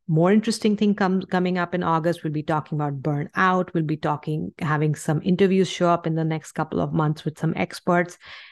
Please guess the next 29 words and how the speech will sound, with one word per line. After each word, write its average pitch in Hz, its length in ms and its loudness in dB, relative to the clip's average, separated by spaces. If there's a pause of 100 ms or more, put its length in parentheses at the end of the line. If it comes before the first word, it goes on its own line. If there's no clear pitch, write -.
(200)
And 202 540 2 (800)
I 175 160 0
am 180 420 0 (160)
going 180 380 2
to, - 100 -20 (100)
please 180 240 2
share 185 540 2 (140)
this 165 300 0
podcast 175 720 -4 (320)
with 165 280 2
all 156 320 4
the 208 80 0
people 180 400 0
you 185 160 4
know 156 360 2 (460)
who 170 80 0
will 165 200 4
benefit 151 500 0
from 175 220 2
it, 156 200 0 (320)
men 165 360 2
and 196 200 2
women, 160 360 2
because 156 280 -4
I 165 240 -2
am 170 140 -2
actually 175 380 -2
going 170 180 0
to, 165 140 0